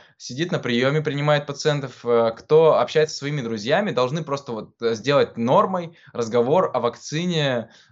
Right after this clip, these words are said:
м, против ковида. Просто потому, что это настолько важная тема сейчас, что если мы ее будем обсуждать где-то в одном месте, то мы ни, ни до чего не договоримся. А когда люди будут обсуждать вакцину в барах, в ресторанах, не знаю, где еще,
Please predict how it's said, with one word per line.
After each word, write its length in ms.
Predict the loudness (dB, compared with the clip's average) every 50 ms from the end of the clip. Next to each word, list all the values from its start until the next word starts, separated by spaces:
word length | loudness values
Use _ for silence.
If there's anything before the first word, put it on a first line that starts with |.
| -16
м, 340 | -12 -10 -8 -6 -6 -6 -2
против 280 | 0 -2 -2 -2 -2 0
ковида. 480 | 0 0 0 0 -4 -8 -10 -14 -16 -18 _ _ -8
Просто 500 | -6 -6 -4 -6 -8 -10 -4 -2 -2 0
потому, 380 | 0 0 0 0 2 0 0 -2
что 280 | -6 -6 -2 0 0
это 240 | 2 2 0 0 0
настолько 440 | -2 -2 0 0 0 0 0 0 2
важная 320 | 2 4 2 2 0 -4 -8
тема 200 | -8 -8 -8 -8
сейчас, 500 | -8 -8 -8 -6 -6 -4 -6 -6 -8 -14 _ _ _ _ _ -20
что 180 | -10 -6 -2
если 300 | 2 2 2 2 2 -2
мы 120 | -6 -4 -2
ее 120 | -2 -2
будем 220 | -2 -2 -4 -4 -4
обсуждать 340 | -6 -8 -6 -4 -2 -2 -2
где-то 300 | -2 -4 -4 -2 -2 0
в 60 | 0
одном 220 | 0 0 0 -2 -4
месте, 340 | -4 -4 -6 -8 -10 -14 -10
то 140 | -6 -4 -2
мы 220 | -2 0 0 0
ни, 100 | 0 0 0 0
ни 300 | -2 -2 -4 -2 0 0
до 100 | 0 0
чего 320 | 0 -2 0 2 4 4 4
не 160 | 4 4 2
договоримся. 760 | 2 4 6 6 6 6 4 2 -4 -10 -12 -12 -12 -14 -14 -16 -20 -20 -20 -20 -20 _ -2
А 320 | 2 4 4 4 4 2
когда 340 | 0 -2 -8 -4 -2 0 0
люди 240 | 0 -2 -4 -6 -6
будут 280 | -6 -6 -6 -6 -6
обсуждать 440 | -8 -8 -8 -4 0 0 0 0 -2
вакцину 520 | -4 -4 -4 -4 -6 -8 -6 -4 -4 -4 -4
в 80 | -4 0
барах, 460 | 2 4 4 6 4 2 0 -2 -6
в 40 | -10
ресторанах, 800 | -12 -10 -4 -2 0 2 2 2 2 0 -2 -4 -8 -10 -12
не 200 | -12 -10 -10 -10 -8
знаю, 260 | -6 -4 -4 -4 -6
где 160 | -6 -6 -6
еще, 420 | -6 -6 -2 2 2 2 2 2